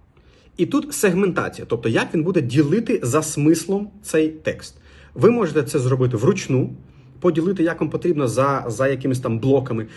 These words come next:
Можна Automatic, мені здається, що він непогано це робить автоматично.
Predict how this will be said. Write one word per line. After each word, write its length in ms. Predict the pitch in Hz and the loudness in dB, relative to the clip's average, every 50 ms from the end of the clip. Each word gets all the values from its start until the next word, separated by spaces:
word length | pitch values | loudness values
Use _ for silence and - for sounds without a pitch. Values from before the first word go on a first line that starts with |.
| - - - | -14 -4 0
Можна 260 | 180 233 190 196 190 | 0 2 2 2 2
Automatic, 580 | 190 175 180 180 220 226 277 302 302 - 226 - - - - | 2 2 2 2 2 0 0 0 -2 -4 -6 -8 -12 -8 -2
мені 240 | 139 165 202 240 214 | 0 2 2 2 0
здається, 280 | 156 175 170 151 151 | 0 0 -2 -2 -2
що 120 | 135 - 151 | -4 -2 0
він 160 | 156 143 139 | 2 2 2
непогано 480 | 175 196 190 147 131 135 123 107 101 92 | 2 2 2 0 -2 -2 -2 -2 -4 -4
це 180 | - - 113 | -4 -2 0
робить 200 | 120 127 123 135 131 | 0 0 -2 -2 -4
автоматично. 680 | 160 160 - 214 208 214 208 269 254 - - 214 202 | -6 -4 -2 -2 -2 -2 -2 -4 -6 -6 -8 -10 -12